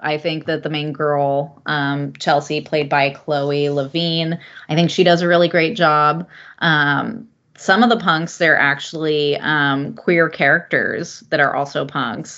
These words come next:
And I thought that that was really fun to see, 'cause it's just not something that we typically see associated with one another, um, in punk movies. So it was just, I love punks. Um,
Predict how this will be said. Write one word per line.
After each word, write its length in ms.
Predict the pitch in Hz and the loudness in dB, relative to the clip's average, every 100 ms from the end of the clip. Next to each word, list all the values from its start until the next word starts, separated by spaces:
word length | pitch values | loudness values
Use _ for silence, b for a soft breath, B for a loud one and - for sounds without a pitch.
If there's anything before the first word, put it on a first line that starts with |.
| - | -6
And 320 | 156 139 143 | -2 2 2
I 140 | 147 | 2
thought 220 | 170 156 151 | 4 2 2
that 120 | - | 0
that 200 | 139 - | 0 0
was 200 | 156 156 | -4 -4
really 240 | 165 165 | -4 -4
fun 380 | 170 165 160 165 | -2 -2 -2 -2
to 160 | 175 170 | -6 -8
see, 480 | - 165 160 170 | -2 0 0 -2
'cause 240 | 170 151 147 | -2 -4 -2
it's 160 | 143 | -6
just 160 | 147 143 | -6 0
not 360 | 147 139 139 - | 4 6 4 -2
something 380 | 139 139 139 | -2 0 2
that 120 | 135 143 | 0 0
we 100 | 143 | -2
typically 440 | 143 139 139 135 | -2 -4 -2 -2
see 200 | 143 135 | 0 -4
associated 640 | 120 127 120 135 131 147 | -2 -2 -2 -2 -2 -2
with 180 | 143 - | -2 -2
one 140 | 151 147 | 0 2
another, 640 | 143 139 143 147 147 151 B B B B - | 2 4 6 6 6 2 B B B B -4
um, 380 | 151 139 139 139 | 2 4 2 2
in 180 | 156 151 | 0 0
punk 260 | 156 151 | 0 0
movies. 600 | 160 151 156 151 165 170 - | -2 0 0 2 0 -2 -8
So 640 | - 143 131 127 127 143 143 b b b b b b b | 0 2 4 2 0 -4 -8 b b b b b b b
it 100 | - | 0
was 160 | 202 226 | 4 4
just, 420 | 247 226 - _ - | 4 -2 -10 _ -2
I 100 | 190 | 2
love 320 | 202 190 185 - | 4 4 2 -2
punks. 560 | 170 156 160 214 - - | -4 -4 -6 -12 -14 -6
Um, 480 | 170 160 151 151 | -2 0 0 -4